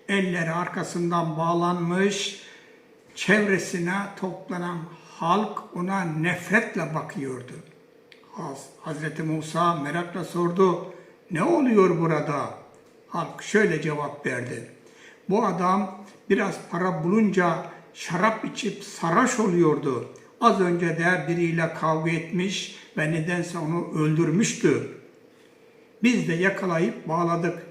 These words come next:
Şimdi ise cezalandırmak için götürüyoruz."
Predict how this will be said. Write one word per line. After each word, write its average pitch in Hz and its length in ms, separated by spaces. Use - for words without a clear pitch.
Şimdi 226 420
ise 196 480
cezalandırmak 180 920
için 180 300
götürüyoruz." 160 760